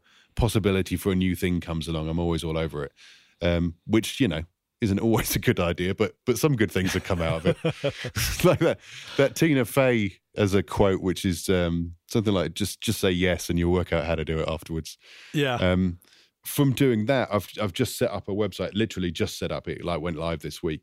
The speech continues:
Speaker 1: called the mix consultancy dot com, which is basically c-, c-, a sort of a bit of an extension of what I kind of realized I enjoyed doing at the, at the, with the master's students, which is kind of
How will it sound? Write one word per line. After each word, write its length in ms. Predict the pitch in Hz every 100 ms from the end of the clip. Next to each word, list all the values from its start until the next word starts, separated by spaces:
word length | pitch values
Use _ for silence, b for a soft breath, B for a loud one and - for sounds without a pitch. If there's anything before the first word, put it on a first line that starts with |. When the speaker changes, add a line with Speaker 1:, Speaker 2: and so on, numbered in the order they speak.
| _
Speaker 1:
called 320 | - 82 78
the 340 | 82 87 85 85
mix 240 | 101 -
consultancy 720 | - 95 - 87 62 80 87
dot 220 | 76 80
com, 300 | - 87 82 - b b b
which 200 | - 101
is 100 | 113 -
basically 640 | 123 117 113 98 92 90 _ B B B B B B B _ _ _
c-, 160 | - 131 113
c-, 60 | -
a 140 | 160
sort 220 | - 214
of 80 | 123
a 60 | 117
bit 160 | 160
of 80 | 127
an 60 | 110
extension 500 | 104 - 117 - 104
of 140 | 85
what 160 | 107 -
I 380 | 92 92 90 85 _ _ 220 165
kind 160 | - 98
of 100 | 90
realized 360 | 101 92 85 95
I 80 |
enjoyed 340 | 90 82 92 85
doing 300 | 98 90 87
at 120 | -
the, 300 | 90 87 82
at 160 | 87 82
the, 240 | 87 90 -
with 140 | 101
the 60 | 90
master's 420 | 101 120 110 92
students, 400 | - 90 82 -
which 160 | - -
is 100 | 87
kind 220 | - 92
of 220 | 85 -